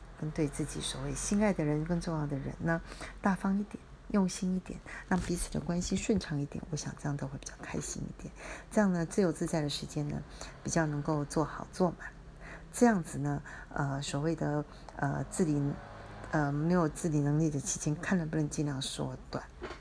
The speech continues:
那比较麻烦的是说，如果你觉得你的现金流量是一年是不容易达到一百万的话，那么就要真的好好的面对这个问题了。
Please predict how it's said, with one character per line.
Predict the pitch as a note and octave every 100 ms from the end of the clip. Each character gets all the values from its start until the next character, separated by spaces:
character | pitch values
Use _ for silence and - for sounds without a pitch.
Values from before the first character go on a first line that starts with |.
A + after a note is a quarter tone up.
| - - - - - - - -
那 | C4
比 | B3+
较 | A3+
麻 | G3 E3+
烦 | D#3+ D3+
的 |
是 | D#3 E3
说， | D#3 D#3+ D#3+
如 | D#3 F3+
果 | F#3 D3+ C3+ - -
你 | - C#3+ - - -
觉 | - D#3 E3
得 | F3
你 | D3
的 | D3
现 | D3 E3+
金 | D#3 D#3+
流 | D3+ C#3+
量 | D#3
是 | G3 - - - - - -
一 | -
年 | G3+ E3 D#3
是 | -
不 | - D#3
容 | D3
易 |
达 | D3 D#3+
到 | D#3 -
一 | -
百 | - - C#3+
万 | C#3
的 | -
话， | - - - - - - - - -
那 | E3+
么 | C#3+ - - - - - - - -
就 | D3+ C#3+
要 | C#3+ C3+
真 | - D3
的 | D3
好 | C#3 C3+
好 | C#3
的 | C3+
面 | C3 D3 C#3+
对 | C#3+
这 | B2+ D3
个 | C3
问 | C#3
题 | C#3 - -
了。 | -